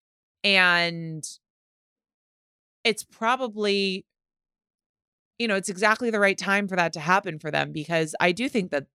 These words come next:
that some of the offensive stuff is worrisome, especially, as you mentioned,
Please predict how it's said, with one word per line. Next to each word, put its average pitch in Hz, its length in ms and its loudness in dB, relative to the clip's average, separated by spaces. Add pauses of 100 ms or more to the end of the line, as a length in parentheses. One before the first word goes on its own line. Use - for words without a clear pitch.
(100)
that 139 320 0 (880)
some 185 200 -4
of 156 60 -6
the 151 60 -6
offensive 147 500 -4
stuff 143 380 -6 (100)
is 147 260 0
worrisome, 143 680 -4
especially, 208 920 2 (840)
as 196 180 2
you 202 80 -4
mentioned, 180 600 -4